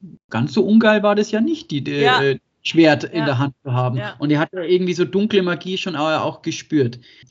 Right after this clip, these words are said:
Speaker 1: Wie fandest du denn Folge sechs? Folge sechs war, ähm, wie der Mount Doom ausgebrochen ist.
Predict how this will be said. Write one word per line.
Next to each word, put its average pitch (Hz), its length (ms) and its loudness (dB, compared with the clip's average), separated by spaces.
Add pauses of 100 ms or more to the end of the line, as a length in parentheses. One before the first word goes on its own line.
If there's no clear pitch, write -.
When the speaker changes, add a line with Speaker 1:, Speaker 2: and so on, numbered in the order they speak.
Speaker 1:
Wie 147 80 -4
fandest 226 360 2
du 214 60 2
denn 190 180 4
Folge 156 360 -2
sechs? 123 480 -8
Folge 156 240 -4
sechs 156 300 -6
war, 147 560 0 (280)
ähm, 131 200 -4
wie 135 100 -4
der 123 440 0
Mount 139 400 2
Doom 160 180 2
ausgebrochen 123 560 -2
ist. 123 280 -8